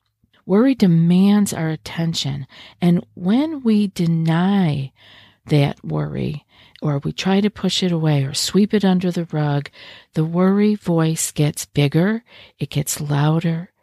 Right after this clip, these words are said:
stronger, and perhaps more intense. One way to pay attention and to not get sucked down the wormhole of anxiety panic is to create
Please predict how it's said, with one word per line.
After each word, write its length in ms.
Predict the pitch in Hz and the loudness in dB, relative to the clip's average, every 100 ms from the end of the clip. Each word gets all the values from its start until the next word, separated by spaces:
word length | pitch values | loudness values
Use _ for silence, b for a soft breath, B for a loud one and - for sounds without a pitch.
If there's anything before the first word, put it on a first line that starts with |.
| - | -6
stronger, 800 | - - 156 151 151 151 147 147 B B B | -4 0 0 2 0 -4 -6 -10 B B B
and 160 | 160 | 2
perhaps 640 | - 165 156 170 160 - - b b | 2 -2 0 0 0 -6 -10 b b
more 360 | - 156 156 160 | 0 2 2 0
intense. 880 | 156 147 143 - 131 127 - - - _ b b b b b b b b _ | 0 0 0 -8 -8 -8 -8 -8 -10 _ b b b b b b b b _
One 280 | - 226 302 | 2 2 4
way 280 | 233 175 170 | 4 4 2
to 160 | - 180 | 0 -4
pay 280 | 185 175 | 0 2
attention 760 | 170 - - 185 180 - 147 143 - | 2 0 -2 -2 0 -2 -2 -4 -2
and 160 | 151 | -2
to 140 | - 175 | -2 -2
not 480 | 175 180 233 302 - | -2 -2 -2 -4 -6
get 200 | 262 - | -6 -4
sucked 520 | - - 202 _ - | -4 -4 -6 _ -6
down 300 | 165 180 190 | -2 0 2
the 100 | 165 | 0
wormhole 680 | 151 175 185 180 151 139 147 - B B | -2 -2 -2 -2 -4 -8 -12 -18 B B
of 140 | - 156 | -6 0
anxiety 560 | 156 147 143 143 139 | 0 0 -2 -2 -4
panic 560 | - - 139 135 139 - B B B B | -8 -6 -4 -4 -6 -10 B B B B
is 320 | 202 202 - | 4 4 0
to 140 | - 220 | -4 -6
create 880 | - 233 226 190 151 151 - - | -4 -2 0 0 0 -2 -6 -14